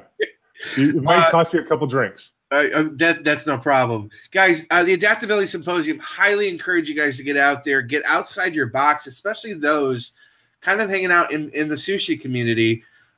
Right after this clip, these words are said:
Speaker 1: Um, there's a lot of great researchers, a lot of great innovation, scientists, smart people that can help you serve your communities better. It's time to start relying on them.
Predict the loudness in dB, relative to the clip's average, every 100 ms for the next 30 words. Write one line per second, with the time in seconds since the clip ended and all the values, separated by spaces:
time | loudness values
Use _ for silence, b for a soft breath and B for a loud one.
0 | -2 2 4 4 0 -8 -4 2 4 4
1 | 2 2 4 4 2 0 0 2 2 2
2 | 2 -2 0 -4 -4 -2 0 2 0 0
3 | 0 -2 -4 0 2 0 0 -4 -6 -6
4 | -4 0 0 -2 -6 -4 -2 -4 -2 2
5 | 2 2 -8 -10 -8 -4 -2 -2 -6 b
6 | b b -4 -2 -2 0 0 0 -2 -2
7 | 0 0 2 2 -2 -4 -4 -4 -2 0
8 | -2 -4 -2 2 4 4 2 0 -4 b
9 | b -10 -4 -4 -4 0 0 0 0 2
10 | 2 2 0 2 0 0 -4